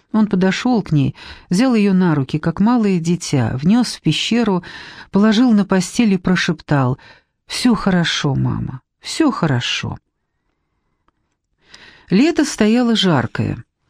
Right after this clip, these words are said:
Раньше им не приходилось носить столько воды на поля. Мужчины буквально надрывались.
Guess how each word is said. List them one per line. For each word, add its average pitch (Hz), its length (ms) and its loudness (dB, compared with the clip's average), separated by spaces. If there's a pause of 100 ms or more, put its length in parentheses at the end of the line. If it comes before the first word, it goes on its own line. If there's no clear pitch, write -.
(240)
Раньше 247 460 2
им 220 120 4
не 220 120 4
приходилось 220 720 2
носить 170 400 0
столько 160 380 -2
воды 160 300 2
на 147 140 2
поля. 139 460 0 (500)
Мужчины 208 400 2
буквально 180 500 2
надрывались. 165 840 0